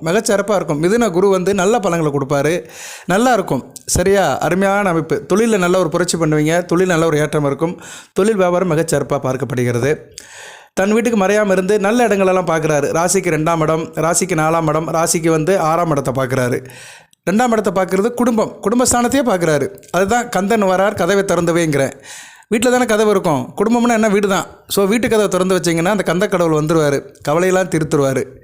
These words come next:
கண்ணீரை துடைப்பாரு, இரு கைகளால உங்களை கஷ்டத்தெல்லாம் போக்கிடுவாரு. எல்லாத்துக்கும் ரெண்டு விழிகள் தான் இருக்கும். அந்த பன்னீர் வேலவனுக்கு பன்னிரெண்டு வே-, பன்ன-, அந்த பன்னீர் கை-, பன்னீர்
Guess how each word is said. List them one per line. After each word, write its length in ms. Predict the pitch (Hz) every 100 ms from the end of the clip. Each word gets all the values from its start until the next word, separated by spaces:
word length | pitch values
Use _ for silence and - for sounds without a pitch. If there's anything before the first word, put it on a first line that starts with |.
| - - - - -
கண்ணீரை 340 | 165 196 202
துடைப்பாரு, 500 | 165 160 160 151 139 -
இரு 160 | 156
கைகளால 460 | 165 180 190 190 190
உங்களை 260 | 190 156 143 143 - - _ _ _ _ _
கஷ்டத்தெல்லாம் 480 | 143 196 165 185 170
போக்கிடுவாரு. 460 | 160 151 139 131 - - - - - 170
எல்லாத்துக்கும் 380 | 202 208 214
ரெண்டு 140 | 185 190
விழிகள் 300 | 196 196 190
தான் 120 | 185
இருக்கும். 300 | 160 147 123 -
அந்த 220 | - 156
பன்னீர் 340 | 160 170 196 196
வேலவனுக்கு 400 | 175 175 170 180
பன்னிரெண்டு 440 | 160 165 170 160
வே-, 140 | 160 156
பன்ன-, 200 | 151 156
அந்த 140 | 151 151
பன்னீர் 220 | 180 190
கை-, 200 | 180 170 160
பன்னீர் 400 | 165 190 185